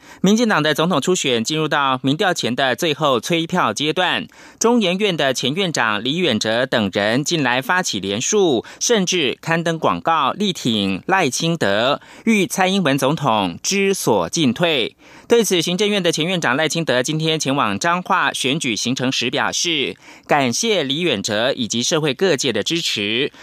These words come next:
他深入基层就是希望获得更多人的支持。赖清德呼吁大家支持他，他也有信心能够在党内初选脱颖而出，也有把握打赢明年的总统大选。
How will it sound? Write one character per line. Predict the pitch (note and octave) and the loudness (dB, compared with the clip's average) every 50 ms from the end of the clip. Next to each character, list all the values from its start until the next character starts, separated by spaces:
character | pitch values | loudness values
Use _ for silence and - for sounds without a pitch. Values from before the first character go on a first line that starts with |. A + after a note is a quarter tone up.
| - - - | -20 -8 -2
他 | - G3 G#3+ A3+ | 0 2 2 2
深 | - A3+ A#3 | 2 2 2
入 | A#3 A#3 G3+ | 2 2 2
基 | F3+ G3+ G#3 G#3 | 0 0 -2 -2
层 | - D#3 A#2+ A#2+ B2 C3 D#3 | -2 0 0 2 2 2 0
就 | D#3 - E3+ | 2 0 0
是 | D3+ D#3 | 0 0
希 | D3 - E3 E3 | -2 -2 0 0
望 | E3+ D#3+ D3+ D3+ | 0 0 0 0
获 | - F#3 D3+ | 0 0 2
得 | B2+ A2+ A2 A2+ B2+ C#3 - | 2 2 2 2 0 -2 0
更 | - C4+ C4+ A#3 G3 D#3+ C3 | 2 2 4 4 4 4 4
多 | - D3 D3+ D3+ D3 D3 | 4 4 4 4 2 2
人 | B2 G#2 G2+ A2+ | 2 0 0 2
的 | A#2+ A2 | 0 0
支 | G#2+ - E3 E3+ | 0 0 -2 -2
持。 | D#3+ - - G#2 G2 G#2 A2 B2 C#3 - - - - - - - | -2 -2 -2 -2 -2 0 0 0 -2 -2 -4 -10 -20 -14 -4 0
赖 | F3 F3 E3 | 2 2 2
清 | F3 F3 | 2 2
德 | D#3+ D3 D3 | 2 2 2
呼 | D#3 E3 | 2 0
吁 | E3 D#3+ | 0 0
大 | D#3 D#3 D3+ | 0 0 0
家 | C#3+ D3+ D3 D3+ | 0 0 0 0
支 | - F3 | -2 -4
持 | E3 D#3 C3 B2+ | -4 -4 -6 -4
他， | D3+ D#3 D#3 D#3 E3 E3 D#3 - - - - | -2 -2 -2 0 0 -2 -4 -6 -10 -10 -4
他 | - G#3+ A3+ | -2 0 2
也 | A3+ G#3+ | 2 2
有 | F3+ C#3 | 2 2
信 | - - G3+ F#3+ | 0 0 -2 -4
心 | F3 - F#3 F#3+ F#3+ F3+ | -2 -2 -2 -4 -2 -2
能 | B2+ - | -2 -2
够 | C3+ D#3 D3 | -2 -2 0
在 | E3 D3+ C#3 | 0 -2 0
党 | - B2 A2 G2+ G#2 | 0 0 0 0 0
内 | C#3+ F3+ F3+ | -2 -2 -2
初 | D3+ - G3 G3 | -2 0 -2 -2
选 | - - C#3+ A#2+ G#2+ F#2 F2 | 0 0 0 0 0 -2 -4
脱 | - - - G3+ G#3 | -2 0 2 2 2
颖 | G3+ F3+ C#3+ A2+ F#2+ | 2 2 0 -2 0
而 | - G3 G#3+ | 0 -2 -2
出， | A3+ - - F3 F3+ F3+ F#3 F#3 F3 - | -2 -2 0 2 2 4 4 2 2 0
也 | B2+ C#3 | 0 0
有 | D3 D#3 | 0 0
把 | - - A2 F#2+ E2+ | 0 0 -2 -2 -2
握 | - D3 F3+ G3 F3+ D#3 C3 - - | 0 0 2 2 2 2 0 0 -2
打 | - A2 G#2 G2 | -2 0 0 -2
赢 | F2+ G#2+ G#2 G#2+ A#2+ C3+ D#3+ D3 | -2 0 0 2 2 2 0 0
明 | - A#2 A#2+ D3+ | 2 2 2 4
年 | D3 A#2 A2+ | 2 2 2
的 | - B2 A2 G2+ F#2 - - | 2 2 2 0 0 -2 -2
总 | - B2+ G2+ A#2 | -2 0 0 0
统 | D3+ - G#2+ E2 | 0 -2 -2 -2
大 | - C3+ B2+ A2 | 0 0 0 2
选。 | G#2+ - - G#2+ G2+ F#2 F2+ D2+ - | 0 0 -2 -2 -2 -2 -2 -6 -8